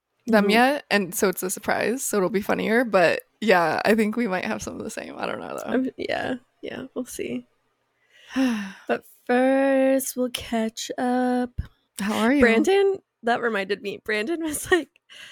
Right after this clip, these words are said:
Speaker 2: um, I was trying to explain a song, and he was like, "Sing it," and I got shy. I was like, "No," and he was like, "But you'll sing on the podcast." I was like, <laughs> "Okay, chill."
Speaker 1: <laughs> That's so funny.
Speaker 2: <laughs>
Speaker 1: Um, if you listened to last week, week's episode, I said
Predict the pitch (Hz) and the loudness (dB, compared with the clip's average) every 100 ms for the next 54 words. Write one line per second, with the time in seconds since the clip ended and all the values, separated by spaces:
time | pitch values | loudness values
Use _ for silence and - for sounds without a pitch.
0 | - - _ _ _ 233 214 190 - 220 | -20 -20 _ _ _ -4 -4 -4 -4 -4
1 | - 254 277 - 233 214 220 202 202 214 | -2 2 2 2 2 2 2 4 4 4
2 | 214 208 214 - 330 370 220 208 190 - | 2 4 2 2 2 2 4 4 2 0
3 | - 214 220 233 240 214 208 277 269 208 | 0 0 0 -4 -4 -4 -2 0 2 0
4 | - 247 247 240 214 - _ _ 220 226 | -2 -4 -2 0 -2 -6 _ _ 2 2
5 | 233 233 214 196 - 269 269 - - 294 | 0 -2 -4 -6 -2 -2 -2 -10 -10 -10
6 | - - 254 247 240 _ _ - 605 - | -16 -14 -10 -10 -12 _ _ 2 2 0
7 | - - - - - 330 - - 330 480 | -18 -20 -20 -20 2 4 4 -2 -2 2
8 | 480 453 440 - - 311 403 370 359 349 | 2 2 0 -4 -12 -8 -6 -6 -6 -6
9 | 359 - 554 571 571 508 466 453 - - | -8 -6 0 2 0 -2 -4 -4 -12 -16
10 | - 240 226 392 240 220 226 220 190 190 | -2 0 2 2 4 2 0 -2 -2 -2
11 | 247 269 277 - _ _ _ _ 202 202 | -2 -4 -12 -14 _ _ _ _ -2 0
12 | 196 185 - 226 240 220 214 233 220 196 | -2 -2 0 2 2 2 2 0 -2 0
13 | 190 - 185 208 - _ 185 202 190 - | 0 -4 -6 -8 -10 _ -8 -8 -8 -4
14 | 190 202 214 208 - 185 214 - 185 175 | -4 -4 -2 -2 0 -2 -2 -4 -2 -2
15 | 175 | -4